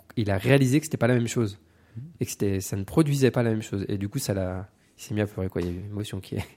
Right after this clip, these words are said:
Speaker 1: <laughs> qui est sortie. Donc, on peut rester longtemps avec cette, euh,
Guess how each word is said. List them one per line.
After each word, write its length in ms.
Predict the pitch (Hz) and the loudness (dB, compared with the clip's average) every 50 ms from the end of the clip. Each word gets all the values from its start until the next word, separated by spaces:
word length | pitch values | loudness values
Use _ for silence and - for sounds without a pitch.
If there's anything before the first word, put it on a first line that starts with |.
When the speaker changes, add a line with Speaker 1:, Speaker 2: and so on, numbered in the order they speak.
| _ - | _ -20
Speaker 1:
<laughs> 200 | - - _ _ | -20 -20 _ _
qui 100 | - - | -4 -4
est 20 | 95 | -4
sortie. 380 | - - 92 - - 135 139 - - - - - - - - - _ | -4 -6 -8 -6 -8 -10 -10 -10 -16 -20 -20 -20 -20 -20 -20 -20 _
Donc, 160 | - 101 - | -6 -2 0
on 60 | 113 104 | 0 0
peut 80 | 117 | 2
rester 240 | 113 113 - - 131 | 2 0 2 0 0
longtemps 260 | 120 143 151 - 180 170 | 0 0 2 2 4 4
avec 200 | 131 101 101 - | 4 4 2 -2
cette, 300 | - - 110 101 - - | -2 -4 -4 -2 0 0
euh, 200 | 98 95 95 | 0 2 0